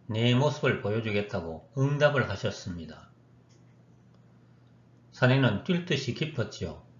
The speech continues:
너무 기쁜 사내는 온갖 정성을 다하여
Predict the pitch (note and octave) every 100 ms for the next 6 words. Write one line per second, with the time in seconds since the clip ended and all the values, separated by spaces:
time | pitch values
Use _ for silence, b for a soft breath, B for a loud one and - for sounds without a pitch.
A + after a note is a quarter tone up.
0 | - - - - - - - - - -
1 | - - B2+ C3+ C3 - D3+ C#3+ B2+ A#2
2 | G#2+ F2+ E2 - - C3+ D3+ E3+ F3 -
3 | A#2+ A2+ A2+ G2 F#2 E2+ F2 D#2+ -